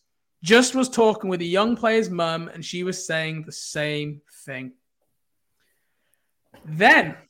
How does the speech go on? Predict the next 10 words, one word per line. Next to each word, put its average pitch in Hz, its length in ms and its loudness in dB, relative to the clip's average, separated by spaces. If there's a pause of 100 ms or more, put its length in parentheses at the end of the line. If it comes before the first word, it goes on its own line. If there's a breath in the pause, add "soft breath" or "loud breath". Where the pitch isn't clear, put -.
(460)
twenty-four 269 460 2
hours 226 240 4
later, 226 500 -2 (1040 soft breath)
we 180 120 -8
have 180 360 0
part 190 240 2
three 196 240 0
of 156 80 -6
the 151 60 -12
saga. 143 440 -8